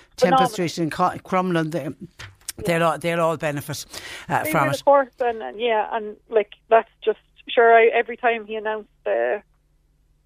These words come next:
Speaker 1: the amount that had been raised, I'd cry again. You know what I mean? It
Speaker 2: <laughs>
Speaker 1: just is, it's just a wave of, sure, no one, like, what country would do it? Like, do you know what
Speaker 2: We're
Speaker 1: I mean?
Speaker 2: unreal. We're
Speaker 1: We've
Speaker 2: unreal.
Speaker 1: always had huge support in Youghal. It's been the same, uh,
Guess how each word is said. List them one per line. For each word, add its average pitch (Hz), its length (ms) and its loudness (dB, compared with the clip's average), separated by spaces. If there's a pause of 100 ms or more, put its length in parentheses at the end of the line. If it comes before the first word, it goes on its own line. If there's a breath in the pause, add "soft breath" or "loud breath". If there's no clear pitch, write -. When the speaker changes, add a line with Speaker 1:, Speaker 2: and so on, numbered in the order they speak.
(340)
Speaker 1:
the 233 120 2
amount 220 420 4
that 220 140 -4
had 220 140 -2
been 208 160 -10
raised, 214 400 -6
I'd 185 160 -4
cry 208 220 4
again. 202 480 0
You 214 120 -8
know 214 80 -2
what 214 200 -6
I 226 40 -8
mean? 220 200 -4
It 208 120 -8
Speaker 2:
<laughs> - 40 -4
Speaker 1:
just 226 200 4 (140)
is, 208 160 -2 (120)
it's 233 280 0
just - 280 0
a 220 60 0
wave 233 580 0
of, 208 180 0 (580)
sure, 233 200 -6
no 233 200 0
one, 254 320 2
like, 220 220 -6 (120)
what 247 300 4 (100)
country 208 380 0
would 175 140 -8
do 208 180 -2
it? 185 160 -8
Like, - 220 -8 (100)
do 240 80 -6
you - 20 -4
know 226 120 -2
what 220 120 -4
Speaker 2:
We're 139 60 -2
Speaker 1:
I 147 80 0
mean? 147 60 -2
Speaker 2:
unreal. 135 220 -4 (340 loud breath)
We're 143 200 -6
Speaker 1:
We've - 120 0
Speaker 2:
unreal. 262 160 -2
Speaker 1:
always 226 340 2
had 220 220 0 (200)
huge 247 380 -12 (120)
support 208 420 0
in 196 100 -4
Youghal. 196 380 0
It's 180 80 -10 (100)
been 196 120 -10
the 180 140 -12
same, 202 420 -4
uh, - 100 -20